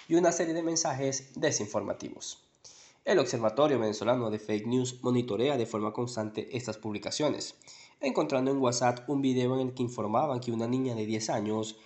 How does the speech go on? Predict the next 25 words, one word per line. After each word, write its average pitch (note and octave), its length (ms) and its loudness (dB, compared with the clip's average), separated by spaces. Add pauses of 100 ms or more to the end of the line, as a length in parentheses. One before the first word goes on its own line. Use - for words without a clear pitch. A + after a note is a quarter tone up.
(160)
fue F#3+ 240 2
hasta G#3 220 0
la D3+ 80 0
Asamblea B2 440 0
Nacional C3 420 0
para C3 160 0
hablar D#3+ 240 -2
directamente B2+ 680 -2
al G#2+ 80 -6
presidente A2+ 440 -4
Nicolás A2 400 -4
Maduro A2 540 -4
y C3 140 2
a G#2+ 80 0
sus G3 240 -6
funcionarios A2 680 -2 (280)
por G3+ 140 2
la F3+ 100 2
cantidad F3+ 340 2
de D#3 100 -2
mujeres B2 340 -2
asesinadas B2 580 0
de A2+ 80 -2
forma G#2+ 440 0
violenta. F#2+ 440 -4